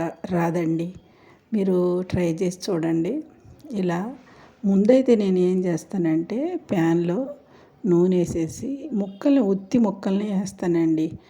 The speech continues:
ఆ ముక్కలు కోసేటప్పుడు కొద్దిగా పసుపు, ఉప్పు వేసి కట్ చేసుకోండి. చేతికి నూనె రాసుకోండి. చిటికెడు పసుపు, చిటికెడు పసుపును, చిటికెడు ఉప్పు వేసి చక్కగా దాన్ని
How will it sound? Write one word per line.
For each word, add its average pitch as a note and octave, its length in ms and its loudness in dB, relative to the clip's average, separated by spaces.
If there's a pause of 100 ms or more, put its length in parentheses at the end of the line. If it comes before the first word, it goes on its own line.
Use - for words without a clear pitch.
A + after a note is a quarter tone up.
(240)
ఆ F#3 100 -4
ముక్కలు F3+ 400 -2
కోసేటప్పుడు F#3 640 -2
కొద్దిగా F3 380 -2
పసుపు, E3+ 360 -6 (100)
ఉప్పు - 220 -8
వేసి E3+ 240 -4
కట్ E3 300 -2
చేసుకోండి. F3+ 500 -2
చేతికి G3 420 -2
నూనె F3+ 340 2
రాసుకోండి. F3 640 -6 (640)
చిటికెడు G3 380 0
పసుపు, G3 460 0 (120)
చిటికెడు D#3+ 380 -4
పసుపును, F#3+ 1000 -2
చిటికెడు F#3+ 500 -2
ఉప్పు E3+ 260 -6
వేసి F3+ 440 -2 (280)
చక్కగా G3 520 -6 (840)
దాన్ని F3+ 340 0